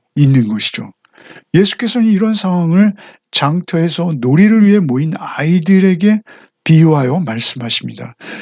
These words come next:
결혼식 놀이를 하자 권해도 춤을 추지 않고, 그래서 이번에는 장례식 놀이를 하자며 애국해도 그들은 어울리지 않는다는 것이죠.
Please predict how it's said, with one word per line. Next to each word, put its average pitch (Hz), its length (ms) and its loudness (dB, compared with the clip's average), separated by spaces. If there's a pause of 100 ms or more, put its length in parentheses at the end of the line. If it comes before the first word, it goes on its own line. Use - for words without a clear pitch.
(140)
결혼식 233 480 0
놀이를 196 480 -6
하자 135 460 -8
권해도 113 580 -2 (480)
춤을 233 300 0
추지 - 260 -6
않고, 135 420 -10 (680)
그래서 247 260 2
이번에는 196 540 0 (300)
장례식 220 680 0
놀이를 190 400 -2
하자며 165 1040 0
애국해도 180 640 -4 (320)
그들은 143 280 2
어울리지 139 460 2
않는다는 117 540 -10
것이죠. - 320 -10